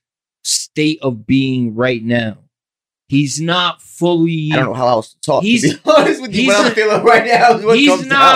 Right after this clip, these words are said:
Speaker 2: out, bro. Like,
Speaker 1: I understand, but what I'm trying, I'm trying to get you to really understand, like, like,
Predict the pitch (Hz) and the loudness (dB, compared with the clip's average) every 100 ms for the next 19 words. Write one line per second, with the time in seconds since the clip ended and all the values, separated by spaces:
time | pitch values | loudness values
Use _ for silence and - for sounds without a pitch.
0 | - 147 185 160 - 151 170 220 254 311 | 0 -2 0 0 -2 -2 0 0 2 2
1 | 285 - 226 220 208 170 165 160 165 165 | 0 -4 -4 -2 -4 -2 -2 0 -2 -6
2 | - 190 170 143 160 180 175 165 156 156 | -4 -4 -2 -4 -6 -4 -6 -4 -6 -6
3 | 160 147 147 143 143 131 123 - 123 123 | -4 -4 -4 -4 -4 -4 -6 -8 -8 -6
4 | 123 120 110 _ _ _ _ _ _ - | -4 -4 -6 _ _ _ _ _ _ -6
5 | 139 135 123 | -2 -2 -4